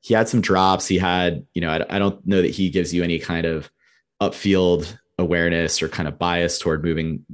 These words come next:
moving north-south versus east-west when he's involved in the screen game.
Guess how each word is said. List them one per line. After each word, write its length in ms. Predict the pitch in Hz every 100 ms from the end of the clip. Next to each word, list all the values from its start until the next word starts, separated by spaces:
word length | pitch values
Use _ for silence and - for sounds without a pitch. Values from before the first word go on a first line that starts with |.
| - -
moving 400 | 90 80 76 - -
north-south 600 | 92 87 - 87 80 78
versus 280 | 80 80 78
east-west 640 | - 78 - 78 76 - -
when 140 | 80 76
he's 440 | 80 78 73 -
involved 260 | 80 80 78
in 80 |
the 60 | 76
screen 340 | - 76 78
game. 380 | 82 98 113 135